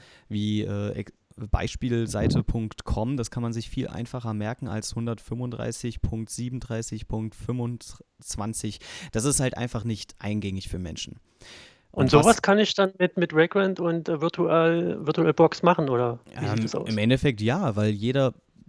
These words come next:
Speaker 1: jeder P C, jeder Computer hat auch eine eigene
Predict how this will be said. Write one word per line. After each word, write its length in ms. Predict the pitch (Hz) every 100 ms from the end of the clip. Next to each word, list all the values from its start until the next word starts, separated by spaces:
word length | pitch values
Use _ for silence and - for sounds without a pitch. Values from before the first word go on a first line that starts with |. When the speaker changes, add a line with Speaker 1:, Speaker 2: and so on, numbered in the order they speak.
| - _ -
Speaker 1:
jeder 300 | 110 120 135
P 200 | - 110
C, 240 | - 127
jeder 280 | 143 127 123
Computer 640 | - 110 - 117 160 143
hat 320 | 120 - - -
auch 180 | - 117
eine 200 | 120 -
eigene 640 | 95 101 127 127 123 120